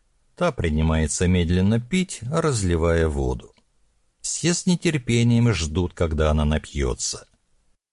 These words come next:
Наконец Хая ставит на стол пустой глечик и обводит всех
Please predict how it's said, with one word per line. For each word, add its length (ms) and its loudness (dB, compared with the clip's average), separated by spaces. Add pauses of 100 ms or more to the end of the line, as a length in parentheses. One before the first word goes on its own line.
(400)
Наконец 500 2
Хая 360 2
ставит 420 0
на 120 2
стол 280 -2
пустой 380 -2
глечик 720 -2
и 180 2
обводит 600 -2
всех 540 -2